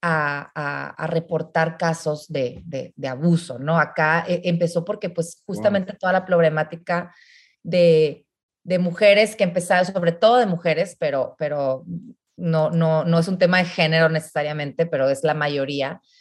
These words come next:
Speaker 1: pues, empezaban como a, a, a exponer o a evidenciar casos de, de acoso, de abuso, de violencia de género, eh, comunidades, por ejemplo, L G B T que se sentían discriminadas,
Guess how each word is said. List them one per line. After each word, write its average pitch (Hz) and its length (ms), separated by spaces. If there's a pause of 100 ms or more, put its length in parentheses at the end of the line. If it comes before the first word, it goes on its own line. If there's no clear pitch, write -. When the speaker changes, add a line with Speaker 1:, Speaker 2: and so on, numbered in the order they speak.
(240)
Speaker 1:
pues, 190 240
empezaban 202 540
como 220 260
a, 170 120
a, 160 520
a 160 40
exponer 180 720
o 226 60
a 208 60
evidenciar 170 720
casos 180 580 (380)
de, 143 720 (100)
de 151 160
acoso, 247 640
de 175 120
abuso, 185 920 (220)
de 180 80
violencia 180 460
de 180 60
género, 190 880 (200)
eh, - 160
comunidades, 196 520
por 202 100
ejemplo, 185 280
L 180 160
G 180 140
B 175 100
T 185 300
que 185 80
se 165 100
sentían 170 280
discriminadas, 180 1160